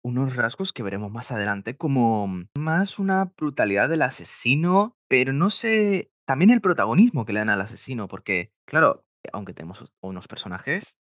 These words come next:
todos conocemos Psicosis por, eh, Norman Bates. Es el nombre, es la, la cara de Psicosis. Entonces, Paula, ¿qué tienes que decir sobre, sobre esta película? ¿Crees que se puede considerar la primera? ¿Crees, mm, que no, pero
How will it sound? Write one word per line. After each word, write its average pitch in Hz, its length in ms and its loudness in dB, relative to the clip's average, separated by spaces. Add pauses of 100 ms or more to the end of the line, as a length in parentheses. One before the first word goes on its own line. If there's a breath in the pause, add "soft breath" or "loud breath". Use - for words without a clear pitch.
(140)
todos 95 200 -6
conocemos 95 400 -8
Psicosis 113 340 -6
por, 98 220 -6
eh, 87 340 -8
Norman 90 300 -12
Bates. 226 320 -2
Es - 520 -10
el 101 220 -4
nombre, 127 400 0
es - 260 -8
la, 90 220 -8
la 95 260 -2
cara 113 460 2
de 92 160 -12
Psicosis. - 580 -16
Entonces, 120 400 -4 (280)
Paula, 135 220 4 (100)
¿qué 117 100 -10
tienes 101 240 -8
que - 100 -12
decir 90 360 -6
sobre, 85 760 -10
sobre 92 140 -12
esta 98 160 -12
película? 139 500 -4
¿Crees 139 380 2 (100)
que 135 100 -18
se 131 100 -10
puede 135 160 2
considerar 113 580 -2
la 107 180 -2
primera? 175 760 2
¿Crees, 139 320 -2 (180)
mm, 123 580 -2 (240)
que 120 120 0
no, 143 240 2
pero 127 400 2